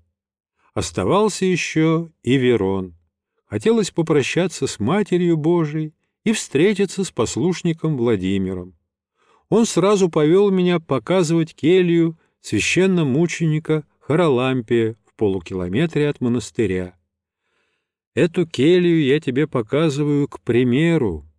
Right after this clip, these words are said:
чтобы ты понял, что это такое", охотно пояснял мой доброжелатель.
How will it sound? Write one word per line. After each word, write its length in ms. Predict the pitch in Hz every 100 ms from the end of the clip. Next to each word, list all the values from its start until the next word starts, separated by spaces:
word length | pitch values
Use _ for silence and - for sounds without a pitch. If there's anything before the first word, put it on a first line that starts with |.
| _ _ -
чтобы 340 | - 143 170
ты 140 | 170 180
понял, 580 | - 170 202 180 151
что 300 | 107 - 120
это 180 | 107 104
такое", 640 | 90 92 98 90 82 76 - _ _
охотно 640 | 104 87 131 160 - 147
пояснял 600 | - 123 113 - 110 120 101
мой 200 | 104 104
доброжелатель. 840 | 98 95 87 92 92 92 82 82